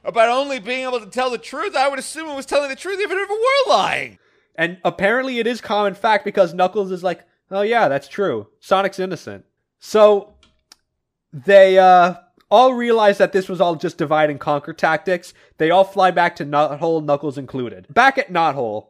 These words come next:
Speaker 2: the civilians are now being death marched to being roboticized, which only Tails and Knuckles are able to escape into the sewers to find other freedom fighters around the world to be alerted, but end up being caught, surprised by the real traitor,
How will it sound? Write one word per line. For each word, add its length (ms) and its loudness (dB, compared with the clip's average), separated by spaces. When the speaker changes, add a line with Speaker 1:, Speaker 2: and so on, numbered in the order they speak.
Speaker 2:
the 100 -2
civilians 600 -2
are 80 0
now 240 2
being 400 -10
death 340 2
marched 420 -4
to 100 -6
being 240 -4
roboticized, 920 -6
which 500 -4
only 320 2
Tails 320 2
and 140 -6
Knuckles 340 -4
are 140 -4
able 180 -4
to 140 -6
escape 360 -8
into 160 -8
the 120 -10
sewers 560 -6
to 100 -6
find 420 -4
other 240 -2
freedom 340 -10
fighters 380 -6
around 280 -2
the 80 -10
world 220 -10
to 60 -20
be 100 -10
alerted, 500 -8
but 160 -6
end 220 -2
up 120 0
being 280 -10
caught, 540 0
surprised 720 0
by 180 0
the 120 -4
real 480 -2
traitor, 720 -6